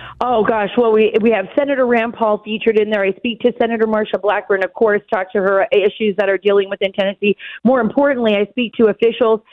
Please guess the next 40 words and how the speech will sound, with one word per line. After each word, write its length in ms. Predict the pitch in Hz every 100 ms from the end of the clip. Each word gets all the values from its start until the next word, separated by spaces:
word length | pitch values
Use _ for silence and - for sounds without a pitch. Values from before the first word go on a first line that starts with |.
| - -
in 160 | 214
Guatemala. 580 | 214 220 220 214 214 196
President 560 | 180 226 208 220 214 -
Alejandro 600 | 214 214 214 208 208 202
Giammattei 640 | 214 196 190 226 220 208
is 40 | 180
in 120 | 190
there. 100 | 185
I 20 | 175
have 120 | 185
an 100 | 185
exclusive 560 | - _ 247 233 240
interview 500 | 208 202 202 202 190 185 _ _ -
with 160 | 220
the 80 | 226
president 480 | 214 220 202 202 196
of 80 | 185
Guatemala. 560 | 196 185 185 196 190
I 140 | 180 180
speak 260 | - 233 190
to 140 | 220
the 100 | 214
coyotes. 640 | - 202 196 208 - 165 - - -
I 160 | 202 202
speak 260 | - 254 208
to 100 | -
the 80 | 220
people 400 | 214 247 233 214
on 100 | 196
the 140 | 190 185
street. 340 | - 208 196 175
I 140 | 190
went 300 | 190 202 226
to 80 | 233
the 100 | 214
border 320 | 190 220 214
of 80 | 208
Honduras 560 | 190 190 196 202 208 208
and 120 | 190 185
Guatemala 680 | 190 190 190 190 196 202